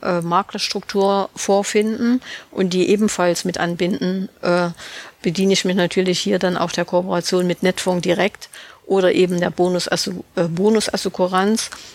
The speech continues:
über die wir im Prinzip dann auch weitere Makler, äh,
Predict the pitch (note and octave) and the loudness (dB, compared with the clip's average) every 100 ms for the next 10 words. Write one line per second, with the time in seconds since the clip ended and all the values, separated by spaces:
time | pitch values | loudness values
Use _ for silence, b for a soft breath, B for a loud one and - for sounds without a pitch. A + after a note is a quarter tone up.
0 | B F3+ F3 E3 F3+ F3 E3+ E3+ F3+ D#3+ | B 0 0 0 -2 2 2 2 0 -2
1 | F3+ E3+ F3 F3 D#3+ F3 E3 E3 E3 E3+ | -2 0 0 0 0 -2 -2 -2 0 -2
2 | - E3+ D#3+ D3+ - - E3 | -2 -2 -2 -6 -12 -6 -4